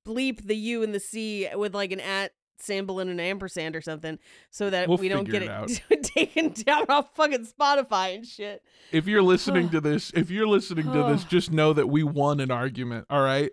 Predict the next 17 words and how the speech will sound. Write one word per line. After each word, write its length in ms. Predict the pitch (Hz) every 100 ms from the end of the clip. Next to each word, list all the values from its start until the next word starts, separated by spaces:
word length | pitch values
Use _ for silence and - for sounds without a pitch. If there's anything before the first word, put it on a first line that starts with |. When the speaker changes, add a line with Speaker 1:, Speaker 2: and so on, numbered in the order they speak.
| -
Speaker 2:
All 120 | 143
right? 280 | 143 156 165 -
It's 240 | 165 170 -
there. 400 | 165 147 - -
Speaker 1:
<laughs> 180 | - 415 392
Speaker 2:
It's 200 | 196 440
up. 320 | 170 165 - - - _ _ - 440 - _ _ _ _ _ _ _ _ _ _ _ _ _ _ - _ - - _ _
Speaker 1:
Oh, 300 | 302 302 285
God. 380 | 254 277 254 233 -
Anyway, 420 | 320 359 277 269
back 340 | 247 294 359 -
to 340 | 330 277 247
this 240 | 247 294
dream 300 | 240 294 330 320
religion. 480 | 262 539 - - 762
<laughs> 40 | 762 - - _ _ _ _ _ 605 - 523 539 - _ _ _ _ 320
Speaker 2:
Okay, 880 | - - 523 539 480 494 453 294